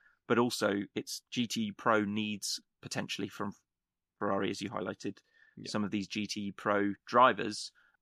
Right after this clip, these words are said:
Speaker 1: to come in, and then Ferrari using maybe their single-seater stable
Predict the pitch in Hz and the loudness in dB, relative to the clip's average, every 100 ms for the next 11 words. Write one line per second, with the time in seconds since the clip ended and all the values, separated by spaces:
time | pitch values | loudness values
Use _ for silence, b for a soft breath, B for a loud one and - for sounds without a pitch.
0 | - - - 107 101 98 - 113 110 110 | -12 -8 -4 -2 -2 -2 -4 0 4 4
1 | 104 - 127 107 107 101 101 107 98 101 | 2 0 6 8 8 6 0 -2 -2 -2
2 | 101 104 101 98 101 101 104 _ _ _ | 0 0 2 2 4 4 2 _ _ _
3 | - 123 104 101 131 110 - - 98 92 | -4 -2 0 -2 -2 -4 -6 -4 -2 0
4 | - 92 | 0 -4